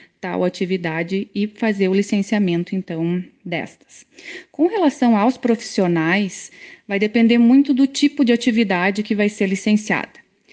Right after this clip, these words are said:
né? Ah, normalmente, quando se licencia um empreendimento, uma indústria, se exige uma equipe multidisciplinar, né? Então, o, o biólogo, o agrônomo, o engenheiro florestal podem fazer a avaliação da parte do meio biótico,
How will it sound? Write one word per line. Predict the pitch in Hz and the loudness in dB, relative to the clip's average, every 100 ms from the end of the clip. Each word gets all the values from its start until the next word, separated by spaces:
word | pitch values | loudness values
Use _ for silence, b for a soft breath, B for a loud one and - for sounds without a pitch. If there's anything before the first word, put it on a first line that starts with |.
| B B B - | B B B -8
né? | 160 160 - | -6 -6 -6
Ah, | 180 170 | -4 -2
normalmente, | 185 226 254 226 190 226 - | 2 4 4 4 4 2 0
quando | 196 190 | -2 -4
se | - 190 | -4 -4
licencia | 190 - 180 - 185 | -2 -2 -4 -2 0
um | |
empreendimento, | 180 175 175 175 160 156 175 214 214 | 0 0 0 0 0 2 2 2 2
uma | 160 | 0
indústria, | 165 160 190 254 - 160 139 | 0 2 2 2 0 -8 -8
se | - 175 | -4 -4
exige | 165 165 185 185 | -4 -4 -4 -2
uma | 185 180 | -2 -2
equipe | 175 - 202 | -4 -4 2
multidisciplinar, | 208 208 208 185 185 202 190 180 151 - - B B B B B | 4 4 2 -4 -6 -6 -4 -2 -2 -4 -12 B B B B B
né? | 165 156 | -10 -6
Então, | 160 160 175 165 165 | -6 -4 -4 -2 -2
o, | - 170 165 160 165 165 160 | -2 -4 -4 -6 -6 -6 -6
o | 156 | -6
biólogo, | 156 180 175 220 214 165 156 | 0 2 4 4 2 0 -2
o | |
agrônomo, | 165 160 175 208 214 175 | -2 0 2 4 4 2
o | 165 | 2
engenheiro | 165 170 170 | 0 0 -2
florestal | 170 175 170 170 170 170 202 | -2 -2 -2 -4 -6 -4 -4
podem | 214 196 196 | -4 -4 -4
fazer | 196 196 185 | -2 -2 -2
a | |
avaliação | 190 190 196 190 185 | -2 -2 -2 -2 -4
da | 185 190 | -4 -4
parte | 202 190 185 | -6 -8 -4
do | 190 | -2
meio | 185 185 | 0 0
biótico, | 180 190 151 - - - | 0 2 2 -2 -12 -20